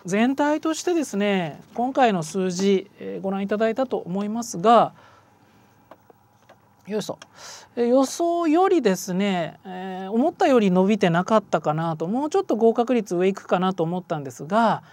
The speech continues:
えー、合格率蓋開けてみると二十一点七パーセントで、えー、三千人少々の合格者ということなので、私の中で四千人ぐらい受かるかなと思ってたので、それに比べたら、まあ、若干、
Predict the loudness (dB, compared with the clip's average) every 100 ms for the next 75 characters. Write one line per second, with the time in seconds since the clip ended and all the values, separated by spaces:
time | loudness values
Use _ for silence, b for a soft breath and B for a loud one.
0 | B B -8 -4 -2 0 0 0 -4 -4
1 | -8 -4 -2 0 -2 -4 -6 -4 -2 -2
2 | -2 -4 -6 -6 -4 -2 0 0 0 -4
3 | -8 -8 -4 -2 -4 -8 -8 -4 -2 0
4 | 0 0 0 -2 -4 0 0 0 -4 -6
5 | -6 -4 -2 -2 -4 -10 -10 -20 B B
6 | B B -8 -8 -8 -8 -8 -6 -4 -2
7 | -2 -6 -8 -8 -8 -10 -8 -6 -6 -2
8 | -2 0 2 0 -2 -4 -2 -2 0 0
9 | 0 0 0 -2 -4 -4 -4 -6 -14 B
10 | B B B B 0 0 -2 -4 -4 -2
11 | 0 -2 -4 -6 -4 -6 -6 -4 -4 -4
12 | -4 -2 0 0 -2 -4 -2 -2